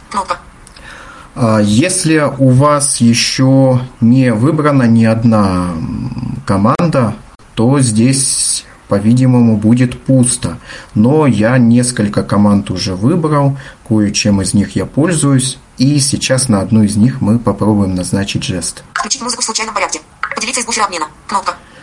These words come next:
Speaker 2: Вот, например, поделиться из буфера обмена.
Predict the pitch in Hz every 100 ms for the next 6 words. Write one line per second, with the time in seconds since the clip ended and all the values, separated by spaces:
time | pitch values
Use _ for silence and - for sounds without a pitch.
0 | - - - - 147 139 139 156 165 165
1 | - 123 113 120 165 180 - 139 131 127
2 | 143 139 - - - - 104 127 123 120
3 | 117 120 117 117 104 90 85